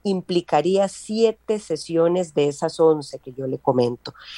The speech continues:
De manera tal que eso significa dejar de lado muchos otros temas, genuinamente priorizar y querer avanzar en un proyecto como este si esta Asamblea Legislativa lo quiere dejar aprobado. ¿Y por qué insisto?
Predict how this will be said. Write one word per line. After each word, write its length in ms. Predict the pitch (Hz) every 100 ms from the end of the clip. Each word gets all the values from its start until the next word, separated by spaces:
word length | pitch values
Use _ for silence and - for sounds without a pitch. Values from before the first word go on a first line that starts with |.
| - -
De 160 | 147 170
manera 340 | 165 170 190
tal 380 | 226 - 202 208
que 240 | - 175 160
eso 300 | 156 208 196
significa 760 | - 160 147 - 180 - 123 _ _ _ _ _ _ -
dejar 420 | 143 156 160 160
de 100 | 190
lado 300 | 226 190 214 240 _ -
muchos 420 | 160 160 185 -
otros 340 | 175 - -
temas, 480 | - 165 190 226 - _ - - -
genuinamente 1300 | - - 180 175 202 285 285 180 151 180 208 - 151
priorizar 880 | - 147 139 131 123 - 165 190 - _ _ _
y 140 | - 180
querer 320 | - 147 147
avanzar 440 | 175 160 143 151
en 60 | 165
un 140 | 156
proyecto 480 | 151 165 151 143 165
como 280 | - 156 139
este 320 | 135 139 -
si 320 | 160 - 147
esta 280 | 147 143 -
Asamblea 400 | 165 135 131 139
Legislativa 640 | 139 147 139 127 - 135 135
lo 120 | 135
quiere 280 | - 127 135
dejar 240 | 131 127
aprobado. 420 | 127 135 131 131
¿Y 60 | 139
por 200 | 208 214
qué 120 | 254
insisto? 560 | 254 - 269 226 -